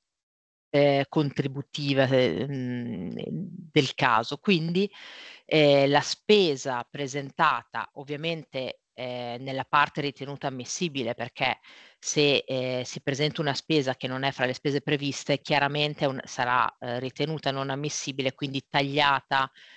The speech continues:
diciamo così, già in fase di, mm,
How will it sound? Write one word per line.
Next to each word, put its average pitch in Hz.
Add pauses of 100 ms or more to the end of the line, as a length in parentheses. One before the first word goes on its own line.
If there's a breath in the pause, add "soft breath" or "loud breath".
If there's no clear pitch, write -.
(160 soft breath)
diciamo 139
così, 139
già 135
in 135
fase 131
di, 123
mm, 113